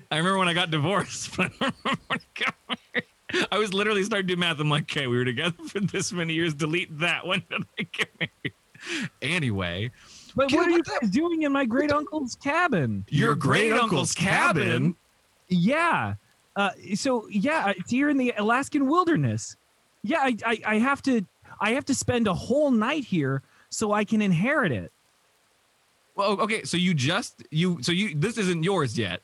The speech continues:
Speaker 1: So your
Speaker 2: No,
Speaker 1: great
Speaker 2: no.
Speaker 1: uncle must have just died.
Speaker 2: Yeah.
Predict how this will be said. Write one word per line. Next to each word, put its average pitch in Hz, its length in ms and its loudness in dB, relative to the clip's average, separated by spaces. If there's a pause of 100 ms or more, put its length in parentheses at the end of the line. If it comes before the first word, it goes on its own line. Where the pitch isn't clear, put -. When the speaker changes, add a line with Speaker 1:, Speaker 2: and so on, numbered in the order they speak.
(460)
Speaker 1:
So 151 120 -2
your 147 120 4
Speaker 2:
No, 294 80 6
Speaker 1:
great 170 80 4
Speaker 2:
no. 165 80 2
Speaker 1:
uncle 151 320 0 (160)
must 160 240 0
have 143 80 -2
just 135 160 0
died. 113 440 0 (400)
Speaker 2:
Yeah. 175 440 -2